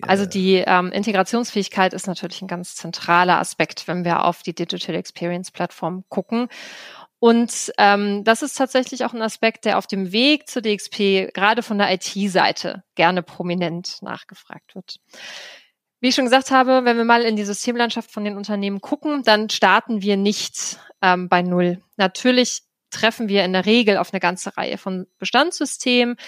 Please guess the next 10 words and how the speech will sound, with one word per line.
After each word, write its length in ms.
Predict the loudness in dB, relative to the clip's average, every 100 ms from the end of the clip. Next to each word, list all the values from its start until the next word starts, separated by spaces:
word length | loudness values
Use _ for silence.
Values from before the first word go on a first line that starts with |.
| -18 -20 -4
in 140 | 2 6
denen 320 | 6 4 -4
schon 240 | -4 2 4
Daten 360 | 4 4 0
liegen, 420 | 2 2 4 0
die 140 | -2 -4
für 180 | -6 -6
die 160 | -8 _
Abbildung 640 | 2 2 2 2 4 0
einer 280 | 0 0 0